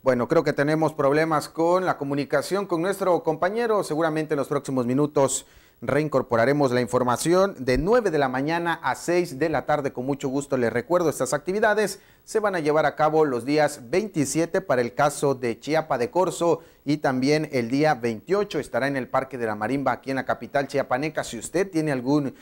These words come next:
crédito con el Infonavit, tiene alguna duda, tiene algún pendiente, eh, alguna mensualidad que no haya pagado, puede acudir. Ya está de nueva cuenta, Ezequiel, adelante, te escuchábamos con atención.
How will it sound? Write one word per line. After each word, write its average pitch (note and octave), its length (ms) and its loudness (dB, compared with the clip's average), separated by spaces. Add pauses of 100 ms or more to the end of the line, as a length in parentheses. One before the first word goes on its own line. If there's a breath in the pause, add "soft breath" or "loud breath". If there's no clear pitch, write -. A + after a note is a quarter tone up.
(160 loud breath)
crédito C#3+ 540 -2
con B2 160 -2
el B2+ 100 -2
Infonavit, A#2 560 -4
tiene F#3 220 -4
alguna C#3 400 -4
duda, D#3+ 340 0
tiene D3+ 220 -2
algún C#3+ 340 -4
pendiente, B2+ 800 -2 (240 soft breath)
eh, F2 400 -12
alguna C3 360 -4
mensualidad B2 600 -2
que C#3 80 -4
no C#3 160 0
haya C#3+ 240 -2
pagado, C#3+ 380 0
puede C3+ 460 2 (200 soft breath)
acudir. C#3+ 440 0
Ya G3 120 2
está F#3+ 180 2
de F#3 80 2
nueva F3+ 220 2
cuenta, F#3 260 0
Ezequiel, D#3+ 400 0
adelante, F3+ 440 2
te D#3 100 -2
escuchábamos F3 560 2
con D3+ 100 -4
atención. C3 500 -2